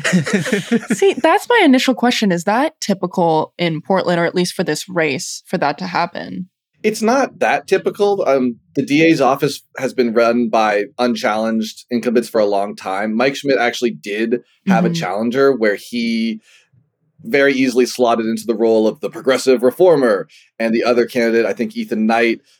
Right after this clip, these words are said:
Speaker 3: uh, was the tried and true law and order candidate. And those roles aren't really gonna change. Uh,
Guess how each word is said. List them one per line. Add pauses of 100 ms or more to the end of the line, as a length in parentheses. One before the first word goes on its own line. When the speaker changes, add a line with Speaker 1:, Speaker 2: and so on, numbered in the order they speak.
(120)
Speaker 3:
uh,
was
the (640)
tried
and
true
law
and
order
candidate. (320)
And (500)
those
roles
aren't
really
gonna
change.
Uh,